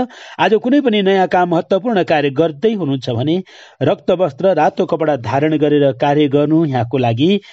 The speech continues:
उत्तम हुने शास्त्रमा उल्लेख गरिएको छ। र आजको दिनमा विशेष गरेर मुण्डन कर्म, छौर कर्मको लागि पनि आज वर्जित गरेको दिन हो। आज मुण्डन गरियो अथवा कपाल काटियो भने आजको दिन आयु कम हुने शास्त्रमा उल्लेख गरिएको छ।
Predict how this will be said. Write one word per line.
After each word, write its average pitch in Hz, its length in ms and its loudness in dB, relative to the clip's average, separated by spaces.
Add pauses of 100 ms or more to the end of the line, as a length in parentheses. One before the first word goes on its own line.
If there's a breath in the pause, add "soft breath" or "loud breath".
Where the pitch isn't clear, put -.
(240 loud breath)
उत्तम 175 320 0
हुने 160 280 -2
शास्त्रमा 135 480 -2
उल्लेख 135 300 0
गरिएको 120 480 0
छ। 117 100 -12 (800 loud breath)
र 143 60 0
आजको 170 360 2
दिनमा 156 280 0
विशेष 165 380 0
गरेर 190 360 2 (420 loud breath)
मुण्डन 214 360 2
कर्म, 196 420 0
छौर 180 320 -2
कर्मको 165 400 -2
लागि 143 260 0
पनि 143 180 0
आज 139 180 2
वर्जित 139 540 -2
गरेको 135 300 0
दिन 147 180 0
हो। 220 200 0 (260 loud breath)
आज 180 160 2
मुण्डन 196 420 0
गरियो 214 240 2
अथवा 226 320 0
कपाल 240 440 0
काटियो 208 500 0
भने 170 260 0
आजको 160 280 2
दिन 165 160 0 (100)
आयु 170 260 0
कम 196 260 -2
हुने 131 320 -2
शास्त्रमा 120 440 -6
उल्लेख 113 340 -4
गरिएको 107 480 -8
छ। - 180 -16